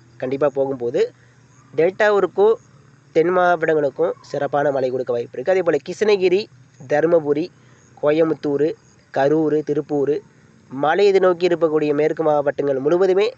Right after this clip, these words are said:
கனமழை கொடுக்க வாய்ப்பு இருக்கு. சற்று கனமழை வரைக்கும் கொடுக்கும். ஏன்னா, இந்த சுழற்சி வருவதே கொஞ்சம் சிரமப்பட்டு தான் வரும். ஏன்னா,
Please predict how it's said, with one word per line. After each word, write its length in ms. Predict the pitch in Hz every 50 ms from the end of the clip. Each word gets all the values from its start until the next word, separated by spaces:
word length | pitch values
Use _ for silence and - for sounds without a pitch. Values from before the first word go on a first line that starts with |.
| _ -
கனமழை 400 | 131 143 143 151 151 147 143 135
கொடுக்க 280 | 127 - 123 127 - 131
வாய்ப்பு 200 | 113 113 117 -
இருக்கு. 200 | - 110 - - -
சற்று 320 | - - 139 135 - 160 151
கனமழை 280 | 147 143 135 127 123
வரைக்கும் 240 | 117 120 143 151 135
கொடுக்கும். 320 | 120 113 110 143 151 - - _ _ _ _ _ _ _ _ _ _ _ _ _ _ _ _ _ _ _ _ _ _ _ _ _ _ _ _ -
ஏன்னா, 220 | 143 151 185 202
இந்த 180 | 196 185 170 151
சுழற்சி 440 | - - 165 175 196 196 - 202 202
வருவதே 340 | 185 180 175 170 175 190 196
கொஞ்சம் 480 | 180 175 160 147 151 143 135 127 120
சிரமப்பட்டு 440 | - - 139 151 151 143 143 135 139
தான் 180 | 151 147 127 113
வரும். 180 | 113 120 123 _ -
ஏன்னா, 200 | 127 127 139